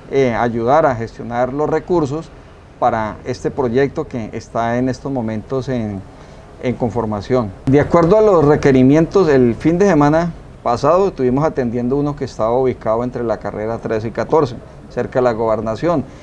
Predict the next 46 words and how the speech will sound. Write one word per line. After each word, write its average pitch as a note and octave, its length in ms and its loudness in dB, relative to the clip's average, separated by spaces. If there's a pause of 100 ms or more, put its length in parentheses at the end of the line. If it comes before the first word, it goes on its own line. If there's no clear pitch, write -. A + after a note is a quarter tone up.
(260)
Ese C3 180 0
era F#3 240 6
un F#3 220 2
árbol F3+ 320 4
que D#3+ 100 -2
presentaba A#2+ 500 -4
unas D3+ 200 -2
afectaciones, C3+ 640 -6
como A#2+ 220 -6
lo A2 120 -4
pueden B2+ 280 0
ver C#3 160 2
en C#3 80 2
el C3 100 0
material A2 440 0
de A#2+ 80 0
apoyo C3 340 0
fotográfico, C3+ 760 -2 (640)
de C3 140 0
que B2 140 0
ya B2+ 240 4
prácticamente D3 640 -2
estaba D3+ 460 2
para A2 220 -2
talarlo. B2 440 -2
Si A#2+ 120 -8
no B2+ 140 -2
lo F#3 120 0
talamos, F#3 720 0
ese D3 160 -8
árbol D3+ 240 -4
se C#3 80 -8
hubiera B2 240 -4
caído, C#3 380 -2
hubiera A2 220 -4
ocasionado A2 440 -10
unos A#2+ 240 -6
daños E3+ 360 -4 (220)
y B2 100 -6
de A2+ 100 -4
pronto A#2 300 -6
hasta B2 200 -6
herido G#2+ 180 -4
a A#2 40 0
algunas A#2+ 340 -6
personas. C3 460 -2